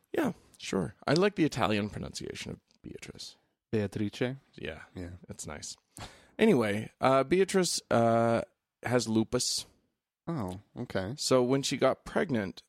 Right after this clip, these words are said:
Speaker 1: that
Speaker 2: Oh.
Speaker 1: puts her in serious danger.
Speaker 2: Yeah.
Speaker 1: Uh, her child, it means that she, that, that her, her kidneys aren't gonna function properly.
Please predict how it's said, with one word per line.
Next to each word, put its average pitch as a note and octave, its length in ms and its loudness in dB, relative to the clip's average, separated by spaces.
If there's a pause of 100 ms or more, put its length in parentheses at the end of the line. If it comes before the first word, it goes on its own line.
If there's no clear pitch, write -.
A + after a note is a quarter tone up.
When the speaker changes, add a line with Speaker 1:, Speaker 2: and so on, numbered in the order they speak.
(120)
Speaker 1:
that B2+ 340 -2 (300)
Speaker 2:
Oh. G#2+ 440 -2
Speaker 1:
puts D3 220 2
her C#3 180 4
in A#2 240 0
serious B2+ 680 2
danger. F#2 540 -4
Speaker 2:
Yeah. G#2+ 360 0 (600)
Speaker 1:
Uh, G#2+ 320 2
her A#2+ 200 2
child, A#2+ 540 2
it G#2+ 300 -2
means E3 300 2
that - 180 2
she, C3 240 2
that, F#2+ 600 -2
that A2 220 4 (840)
her, A#2+ 400 2
her A2+ 160 2
kidneys E3 580 2
aren't C3+ 200 2
gonna C3 140 0
function B2+ 380 -2
properly. A2 640 0